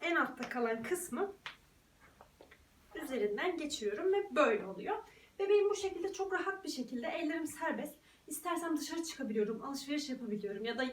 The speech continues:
evde işlerimi yapabiliyorum. Bu şekilde çok çok rahat kullanabiliyorum ve bundan beş dakika sonra bebeğim burada uyumuş oluyor. Hatta uykusu varsa hemen uyuyor, koyar koymaz. Genelde böyle kafasını tutamayan bir bebeğiniz varsa onu da şöyle yan çevirerek bunun içinden geçirebilirsiniz.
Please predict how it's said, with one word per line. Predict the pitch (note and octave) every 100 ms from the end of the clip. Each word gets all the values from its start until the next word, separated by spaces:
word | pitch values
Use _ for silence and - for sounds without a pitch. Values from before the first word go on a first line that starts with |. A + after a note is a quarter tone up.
| - - C4+
evde | C4 C4+
işlerimi | - - B3 C4+ B3+
yapabiliyorum. | G3+ F#3 F#3 B3+ G4 - - - G4
Bu |
şekilde | - E4+ E4+
çok | E4+ F4+
çok | - C4
rahat | C4 G#4 -
kullanabiliyorum | E4+ D#4 B3+ G#3+ F4 F#4+
ve | -
bundan | E4+ F4 E4+
beş | F#4 F#4
dakika | D4 C#4 C4
sonra | D#4 E4+
bebeğim | E4 D#4 C#4+
burada | C4 B3
uyumuş | C4+ D4 D4 -
oluyor. | G3+ D#4+ F4
Hatta | C#4 - C#4 -
uykusu | C4 - D4+
varsa | A3 G#3+ D#4+
hemen | D4+ B3 G#3+
uyuyor, | G3 F#3+ F#3+
koyar | B3+ A#3+ A3 -
koymaz. | F#3+ G4 A4 - - - - -
Genelde | F4 F#4 F#4 F#4+ E4
böyle | E4 E4
kafasını | D#4 D4+ - E4+
tutamayan | - F#4 E4 C4+
bir | C4 B3
bebeğiniz | C4 C4+ C#4 -
varsa | A#3+ - - G4+ - - - -
onu | F4+ E4+
da |
şöyle | - - F#4 D4
yan | C4+ E4 D#4
çevirerek | C#4 G#3+ A#3 F4+ -
bunun | D#4+ -
içinden | - E4 E4
geçirebilirsiniz. | D#4 - A#3+ A3 C#4+ C#4+ - A3+ F4+